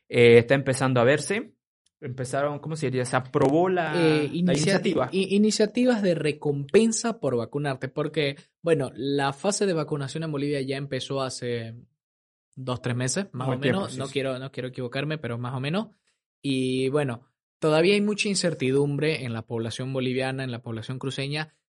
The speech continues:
Speaker 2: de a ver, "Che, este, ¿vale la pena vacunarme o, o prefiero no?", digamos.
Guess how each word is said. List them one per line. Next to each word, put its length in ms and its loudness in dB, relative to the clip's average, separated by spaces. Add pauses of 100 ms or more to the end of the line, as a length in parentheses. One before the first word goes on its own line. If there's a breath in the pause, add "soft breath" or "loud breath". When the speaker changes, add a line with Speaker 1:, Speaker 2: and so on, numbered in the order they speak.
Speaker 2:
de 100 -2
a 40 2
ver, 360 0 (100)
"Che, 280 -6
este, 200 -10
¿vale 220 -4
la 100 -6
pena 160 -6
vacunarme 600 -4
o, 100 -4
o 360 -10
prefiero 380 -6
no?", 320 2
digamos. 460 -4